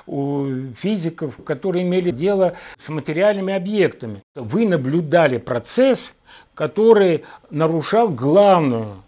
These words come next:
закон сохранения энергии. И вот бета-процесс. У вас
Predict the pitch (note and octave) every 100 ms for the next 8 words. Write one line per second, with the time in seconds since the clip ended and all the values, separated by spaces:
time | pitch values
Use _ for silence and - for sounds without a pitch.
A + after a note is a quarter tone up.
0 | _ - A#2+ G#2 A2 D#3+ A3 - A#2 A#2+
1 | B2 D3+ D#3 D#3 C3 A#2 G2 F#2+ F2+ -
2 | E3+ G3 C#4+ E3 B2+ A#3+ A#3+ E3+ C3+ C3
3 | - A2+ A#2 - - - - F#3 G3+ E3+
4 | D3+ -